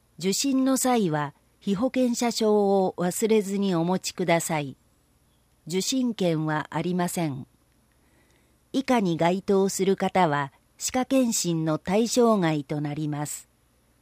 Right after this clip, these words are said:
一、病院または診療所に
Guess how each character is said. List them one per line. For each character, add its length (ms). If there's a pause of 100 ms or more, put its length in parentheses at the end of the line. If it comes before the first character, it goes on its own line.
(500)
一、 420 (720)
病 320
院 380
ま 160
た 180
は 240 (120)
診 340
療 260
所 140
に 260